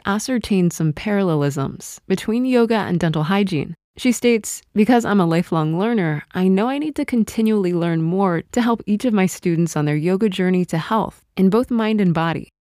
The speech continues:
I continue to take yoga continuing education courses, just as we do for our R D H licenses, yearly to increase my knowledge of how to best teach and provide yoga for all." Both the dental hygienist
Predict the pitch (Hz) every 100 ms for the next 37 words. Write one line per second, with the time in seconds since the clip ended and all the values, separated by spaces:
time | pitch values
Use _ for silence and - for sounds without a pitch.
0 | - 208 247 330 311 285 254 208 226 208
1 | 185 190 202 202 180 - 196 185 180 170
2 | 160 - 208 - 208 - 151 - - -
3 | - - _ 185 196 196 202 196 190 180
4 | 196 - 185 170 165 180 190 185 254 233
5 | 175 - 156 - 131 - - - 220 262
6 | 254 165 - _ - 214 214 247 254 240
7 | 190 160 170 165 196 214 190 165 - 233
8 | 294 277 262 - - 214 - - 185 185
9 | 180 170 175 160 170 170 - 160 190 190
10 | 147 - - 226 311 - 349 254 240 226
11 | 208 196 190 185 -